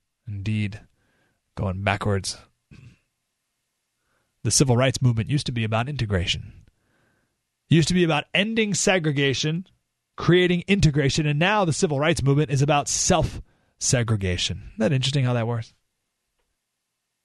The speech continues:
I came across a story the other day,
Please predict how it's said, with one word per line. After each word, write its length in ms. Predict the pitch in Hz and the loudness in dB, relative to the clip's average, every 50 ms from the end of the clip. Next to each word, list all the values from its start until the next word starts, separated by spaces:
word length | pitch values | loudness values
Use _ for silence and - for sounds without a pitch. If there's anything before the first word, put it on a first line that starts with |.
| _ _ _ _ _ _ _ _ _ _ _ _ _ _ _ _ _ _ _ _ _ _ _ _ _ _ _ _ _ _ _ _ _ _ _ _ _ _ _ _ _ - | _ _ _ _ _ _ _ _ _ _ _ _ _ _ _ _ _ _ _ _ _ _ _ _ _ _ _ _ _ _ _ _ _ _ _ _ _ _ _ _ _ -2
I 60 | 170 | 0
came 140 | 147 233 254 | 2 2 2
across 240 | 233 208 202 160 - | 4 2 2 2 2
a 60 | 143 | 0
story 240 | 120 - 139 131 127 | 0 0 0 0 0
the 100 | 123 117 | 0 0
other 120 | 113 110 | -2 -2
day, 220 | 110 110 110 110 | -2 -2 -4 -4